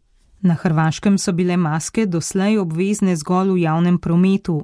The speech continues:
od danes jih morajo uporabljati tudi obiskovalci v nakupovalnih centrih in trgovinah ter zaposleni v gostinskih lokalih.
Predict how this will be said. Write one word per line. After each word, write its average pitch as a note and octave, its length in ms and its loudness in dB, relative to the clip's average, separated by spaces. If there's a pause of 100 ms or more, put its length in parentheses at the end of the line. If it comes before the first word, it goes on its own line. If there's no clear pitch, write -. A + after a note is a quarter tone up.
od F3 220 -4
danes E3 560 0
jih B3 160 -2
morajo A3 400 2
uporabljati F#3+ 880 0
tudi E3+ 400 0
obiskovalci F#3 840 0
v G3+ 120 4
nakupovalnih D3 680 -4
centrih G3+ 540 0
in E3+ 120 2
trgovinah F3 580 0 (440)
ter B3+ 200 -2
zaposleni F3+ 640 -2
v F#3 80 0
gostinskih E3+ 680 -4
lokalih. D3+ 520 -4